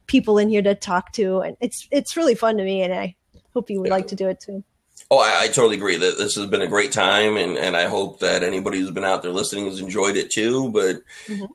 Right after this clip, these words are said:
Speaker 2: even if not, I've enjoyed it. That's my mindful, uh, moment. So <laughs>
Speaker 1: Yeah. And,
Speaker 2: Uh,
Speaker 1: and
Speaker 2: we'll
Speaker 1: for anybody who wants to get in touch with you, they can get in touch with me at spark my muse dot com.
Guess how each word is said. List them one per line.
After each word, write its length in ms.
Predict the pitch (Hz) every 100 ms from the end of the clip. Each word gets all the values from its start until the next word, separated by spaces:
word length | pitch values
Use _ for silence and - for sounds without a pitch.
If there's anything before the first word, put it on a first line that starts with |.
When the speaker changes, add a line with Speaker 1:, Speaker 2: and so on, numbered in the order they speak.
| -
Speaker 2:
even 320 | - 113 117
if 180 | 117 110
not, 400 | 110 120 143 - - _ _ _ _
I've 220 | - 107 131
enjoyed 360 | 120 123 127
it. 180 | 135 135
That's 200 | 107 107
my 160 | 104 107
mindful, 560 | 104 110 120 123 117 113
uh, 240 | 113 117
moment. 480 | 117 123 131 139 147
So 420 | - 143 110 117 -
<laughs> 480 | - - - - -
Speaker 1:
Yeah. 260 | 269 320 - - - - -
And, 160 | 294 277
Speaker 2:
Uh, 40 | 240
Speaker 1:
and 120 | 262
Speaker 2:
we'll 20 |
Speaker 1:
for 300 | - 285 -
anybody 420 | 269 320 311 339 311
who 320 | 302 285 277
wants 380 | 220 240 262 -
to 100 | 240
get 240 | 226 226
in 120 | 233
touch 200 | 226 247
with 100 | 208
you, 280 | 247 226 202
they 160 | 240 240
can 160 | 294
get 160 | 269 254
in 80 | 262
touch 200 | 240 269
with 140 | 226
me 160 | 240 214
at 160 | -
spark 320 | - 220 220
my 140 | 226 208
muse 240 | 208 214
dot 240 | 220 196 -
com. 360 | 226 220 208